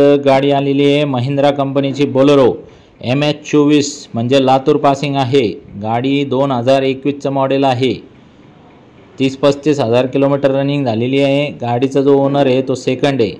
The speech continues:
गाडी एकदम जबरदस्त कंडिशनमध्ये आहे. इंजन वगैरे एकदम कडक आहे, suspension वगैरे एकदम चांगलं आहे. गाडी बघण्यासाठी नेवाशा तालुक्यात राज enterprises विकास furniture मॉलच्या समोर आहे.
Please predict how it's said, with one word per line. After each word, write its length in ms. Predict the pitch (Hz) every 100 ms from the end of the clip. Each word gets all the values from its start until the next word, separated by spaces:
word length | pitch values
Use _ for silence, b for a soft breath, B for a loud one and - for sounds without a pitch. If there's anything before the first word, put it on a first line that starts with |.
| - 101
गाडी 380 | 113 127 139 139
एकदम 340 | 139 143 139
जबरदस्त 540 | 123 127 139 139 139 -
कंडिशनमध्ये 600 | 135 135 143 135 135 135
आहे. 140 | 131
इंजन 260 | 131 131 135
वगैरे 240 | 135 135
एकदम 260 | 135 131 135
कडक 340 | - 135 135
आहे, 220 | 135 135 131
suspension 580 | 117 110 131 127 131
वगैरे 260 | 131 131 131
एकदम 240 | 127 135
चांगलं 380 | 127 135 131 135
आहे. 300 | 139 127 135 135 B B B -
गाडी 240 | 120 131 151
बघण्यासाठी 680 | 131 135 143 135 123 135
नेवाशा 400 | 135 135 139 135 131
तालुक्यात 380 | 131 131 135 135
राज 240 | 127 131
enterprises 680 | 131 131 135 131 131 135 135
विकास 340 | 123 135 131
furniture 420 | 117 113 123 135
मॉलच्या 400 | 127 123 127 135
समोर 380 | 131 - 120 131
आहे. 600 | 127 117 104 82 - -